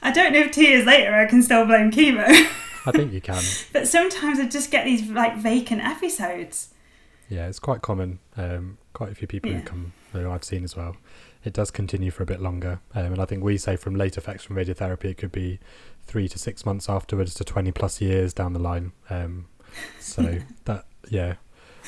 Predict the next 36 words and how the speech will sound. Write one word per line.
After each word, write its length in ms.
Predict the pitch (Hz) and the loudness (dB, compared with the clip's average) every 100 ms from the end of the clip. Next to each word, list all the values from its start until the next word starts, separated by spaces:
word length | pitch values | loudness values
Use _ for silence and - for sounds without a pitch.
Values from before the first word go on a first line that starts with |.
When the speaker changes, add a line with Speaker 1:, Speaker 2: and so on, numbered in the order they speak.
| - | -6
Speaker 2:
suppose 360 | - 107 95 - | 0 -2 -2 -8
Speaker 1:
Yeah. 80 | - | -8
Speaker 2:
just 140 | 110 | -6
something 300 | - 95 95 | -2 0 0
to 100 | - | -2
reassure 400 | 95 92 - 98 | 0 0 0 0
you, 80 | 95 | 0
there 160 | 95 98 | 2 2
are 120 | 98 | 2
more 320 | 95 95 90 | 2 2 0
kind 180 | - 90 | -2 -4
of 60 | 92 | -2
late 180 | 92 | -4
effects 280 | - 98 - | -6 -12 -12
clinics, 360 | - 87 92 - | -8 -8 -8 -10
especially 360 | 98 98 - 87 | -8 -8 -8 -8
with 140 | 85 | -6
radiotherapy, 720 | 90 85 92 90 87 87 87 - - | -6 -6 -6 -6 -6 -6 -8 -10 -8
coming 180 | 90 85 | -6 -4
across 240 | - - | -6 -8
the 80 | - | -6
country 360 | 95 95 - | -8 -8 -8
now. 180 | 82 87 | -8 -6
We've 140 | 90 87 | -6 -4
talked 200 | 98 - | -6 -8
about 140 | 92 | -14
this 100 | 87 | -12
before. 360 | - - 92 87 | -12 -8 -6 -6
We've 160 | 87 | -8
had, 280 | - 90 82 - - - - _ - | -6 -6 -8 -18 -20 -20 -20 _ -6
uh, 220 | 92 85 | -4 -4
two 180 | - 98 | -6 -4
amazing 420 | 92 120 127 90 | -2 -2 -2 -2
late 160 | 90 87 | -4 -4
effects 260 | 95 95 - | -6 -10 -10
specialists, 560 | - - 87 - - | -10 -6 -6 -6 -12